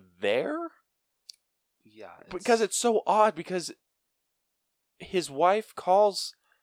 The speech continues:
Speaker 1: what is it, Johnny?
Speaker 2: I think
Speaker 1: Yeah,
Speaker 2: so.
Speaker 1: he calls, or she calls Johnny while Capone's out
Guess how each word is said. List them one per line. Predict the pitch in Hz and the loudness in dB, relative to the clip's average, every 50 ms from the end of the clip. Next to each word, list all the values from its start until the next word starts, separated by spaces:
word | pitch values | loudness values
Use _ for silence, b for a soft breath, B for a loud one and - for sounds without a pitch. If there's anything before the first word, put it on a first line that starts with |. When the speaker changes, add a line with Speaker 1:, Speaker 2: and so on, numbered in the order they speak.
| _ _ _ _ _ _ _ _ _ _ _ _ _ _ _ _ _ _ _ _ _ _ - | _ _ _ _ _ _ _ _ _ _ _ _ _ _ _ _ _ _ _ _ _ _ -12
Speaker 1:
what | - 131 143 135 - | -4 0 0 2 0
is | 120 101 110 | 0 -4 -8
it, | 113 117 | -10 -6
Johnny? | - 143 139 139 156 170 185 202 220 _ _ _ _ _ _ - | -2 0 0 0 0 -2 -4 -10 -16 _ _ _ _ _ _ -20
Speaker 2:
I | 110 | -20
think | - 123 120 110 - | -20 -18 -14 -6 -2
Speaker 1:
Yeah, | 185 185 - | 0 0 0
Speaker 2:
so. | - - - | -2 -6 -12
Speaker 1:
he | - - 185 156 | -12 -12 -12 -12
calls, | - - - 190 190 202 185 160 - - - | -10 -4 0 2 2 2 0 -2 -4 -12 -10
or | - 143 135 | -10 -8 -8
she | - - 170 170 | -6 -8 -8 -8
calls | - - 185 185 185 180 135 - | -6 0 2 2 2 2 0 -6
Johnny | - - 135 147 165 170 160 139 120 117 110 - b b b b b b b b b _ _ _ | -6 -4 0 0 2 0 0 -2 -6 -10 -12 -16 b b b b b b b b b _ _ _
while | - 110 113 117 135 143 147 147 147 156 147 135 127 - - _ _ _ _ _ _ _ _ _ _ _ _ _ _ _ _ _ _ - | -18 -8 2 6 6 8 8 8 8 6 6 4 2 -2 -6 _ _ _ _ _ _ _ _ _ _ _ _ _ _ _ _ _ _ -12
Capone's | - 139 - - 151 147 131 113 - - - | -12 -8 -4 -2 0 0 -2 -4 -8 -2 2
out | 110 120 139 123 98 - | 6 6 6 6 4 2